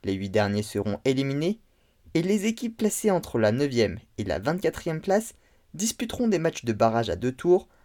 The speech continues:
afin de rallier les huitièmes de finale. Les équipes éliminées ne rejoindront d'ailleurs plus la Ligue Europa et la Ligue Europa Conférence qui seront désormais sous le même format,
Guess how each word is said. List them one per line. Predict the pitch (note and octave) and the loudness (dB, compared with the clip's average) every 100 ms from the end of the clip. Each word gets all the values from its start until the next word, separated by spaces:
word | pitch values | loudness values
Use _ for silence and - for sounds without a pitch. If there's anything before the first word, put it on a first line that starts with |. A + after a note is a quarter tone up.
| _ - | _ -6
afin | F#3+ A#3+ | -2 0
de | G#3 | 2
rallier | A2+ C3 C#3+ F3 | 2 2 2 0
les | G#2+ | -2
huitièmes | F#2+ A#2 F#3+ E3+ | -4 -2 -2 -2
de | |
finale. | C#3 G#2+ E2+ - _ _ _ _ _ _ _ - | -4 -6 -6 -8 _ _ _ _ _ _ _ -8
Les | F#2 | -6
équipes | F2+ G#2 G#2 | -4 -6 -4
éliminées | G#2 A2 A2 B2 | -2 0 2 2
ne | B2 | 2
rejoindront | A#2+ B2 C3 B2 B2+ | 2 2 0 0 4
d'ailleurs | C3 C#3 - | 6 6 2
plus | - F#3 | -6 4
la | D3 | 6
Ligue | C#3 D3+ | 6 0
Europa | D#3 D3 D3 B2+ B2 _ | 0 0 2 0 0 _
et | G#2+ | -4
la | G2 | -4
Ligue | G2 A2 | -4 -2
Europa | A2 G2+ C#2 | 0 0 -4
Conférence | - B2 - C3 A2+ A2 | -8 -10 -6 -2 -2 -4
qui | - | -10
seront | - G2+ G#2+ G#2 G2 G2 | -8 -4 -2 -2 -4 -6
désormais | G2+ G2 G2+ G2 | -4 -2 -2 -4
sous | - | -8
le | - | -10
même | - B2 | -4 -4
format, | - C3+ C#3+ G3 | 0 2 2 0